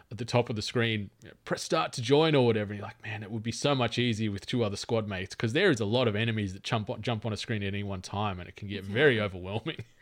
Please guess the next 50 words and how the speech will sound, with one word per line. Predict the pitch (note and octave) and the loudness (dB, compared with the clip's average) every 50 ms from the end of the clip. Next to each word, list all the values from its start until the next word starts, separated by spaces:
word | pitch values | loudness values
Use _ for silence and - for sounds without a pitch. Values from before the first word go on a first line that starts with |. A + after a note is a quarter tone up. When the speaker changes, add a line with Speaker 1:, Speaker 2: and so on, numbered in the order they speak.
| - - - - - - | -20 -20 -20 -20 -8 -2
Speaker 2:
Yeah, | A3+ B3 A#3+ | 2 2 4
I | A3 C#4+ | 4 2
saw | D4+ - - C#4 C4+ D#4 | 0 0 0 0 0 0
that | - B3+ B3 - - | 0 -4 -4 -4 -2
'cause, | B3+ A3+ G#3 A3+ - - | -2 -4 -4 -4 -4 -4
um, | A3 G3+ G3 F#3+ F3+ E3+ E3+ E3 - - | -2 -2 0 -2 -2 -4 -6 -8 -8 -6
I | - G3+ | -6 -6
believe | G3+ G#3 A3 A3 G#3+ A#3 C4+ C4+ | -6 -6 -6 -6 -6 -6 -6 -4
they, | D#4+ C#4+ A#3+ F#3+ F3+ F3+ F#3+ - - - _ _ _ _ _ _ _ - F3+ F3 - | -4 -2 -2 -2 -2 -4 -6 -10 -12 -16 _ _ _ _ _ _ _ -16 -16 -12 -8
I | - D#3 E3+ | -6 -6 -4
guess | E3+ F3 F3 F3 _ - - - - | -4 -6 -8 -8 _ -16 -18 -10 -6
based | - F3+ F3 F#3+ - - | -4 -4 -4 -4 -6 -6
on | F3+ F3 E3 - | -6 -6 -8 -10
launch, | - F3 F3 E3+ E3+ E3 E3 E3 - D#3 - - | -10 -8 -4 -4 -4 -2 -4 -6 -6 -8 -8 -6
they | - F3 F3 | -4 -4 -4
released, | E3+ E3+ F3 F3 E3+ F3 F3+ - | -2 -4 -4 -4 -4 -6 -6 -6
like, | F3 F3 - | -6 -6 -6
a | F3 | -6
little | E3+ F3 F3 E3+ E3+ E3+ E3+ D#3+ - _ _ _ | -4 -4 -2 -2 -4 -4 -6 -8 -12 _ _ _
interview | - F3+ F#3 G3+ - A3+ G3 F#3 F#3+ F3+ F3 F3 E3+ E3 D#3+ - E3 F3 F#3 F#3 | -4 -2 -2 -2 -2 -4 -4 -4 -2 -2 -2 0 0 -2 -2 -6 -8 -10 -10 -6
video | F3+ F#3+ F#3 F#3+ F#3 F#3 F#3+ G3 | -4 -4 -2 0 0 0 0 0
kind | G3 - A3+ G3 G3 | -2 -4 -4 -4 -4
of | G3+ | -4
thing | G3+ G#3 G3 G#3+ | -4 -4 -4 -4
with | A#3 G#3+ | -4 -4
Major | F#3+ F3+ F3+ F#3+ F3 | -4 -4 -4 -6 -6
Nelson, | F3 F#3+ F#3+ A#3 - D4+ | -6 -6 -6 -6 -8 -10
I | C#4+ D4 | -12 -12
think | - E4+ D4+ | -12 -10 -10
it | D#4 - | -8 -6
was. | - F4 G4+ G4+ - - - _ _ - - - _ _ - | -6 -6 -6 -8 -10 -14 -20 _ _ -20 -20 -20 _ _ -8
So | - - G#3 F#3+ | -4 -2 0 0
he | G3+ | 0
was, | F#3 F#3+ F#3+ | 0 -2 -2
like, | F#3 F3 | -2 -4
interviewing | E3+ F3 F#3+ F#3+ A3 G#3 A3 G#3+ A3 A3 A3 | -2 -4 -4 -4 -4 -2 -2 -2 -2 -2 -2
them, | A3+ A3+ A#3 A#3+ | -2 -4 -4 -4
and | G#3 G#3 | -4 -4
then, | G3 G3 G3 - G3+ | -4 -4 -4 -4 -4
yeah, | G3+ F#3+ F#3+ | -2 -2 -2
they | G3+ G3+ G3 | -2 -4 -4
mentioned | G3 G3 G3+ F#3+ - - F#3+ G3 F#3+ | -4 -4 -6 -6 -8 -8 -8 -6 -6
that | - - - | -6 -6 -6
it, | - - - G#3 G#3+ - - | -6 -8 -8 -10 -14 -12 -8
like, | - - - - - - _ | -8 -8 -8 -10 -14 -20 _
you | - F3+ F3+ | -12 -12 -10
can | - A3 F#3 E3+ F3 | -8 -6 -6 -6 -6
do | F3 E3 | -8 -10
couch | E3 - - F3+ E3+ - - | -12 -8 -6 -6 -6 -6 -8
co-op | - - F3+ F3 F#3+ A3 C#4+ E4 - | -8 -6 -4 -2 -2 -2 -2 -4 -8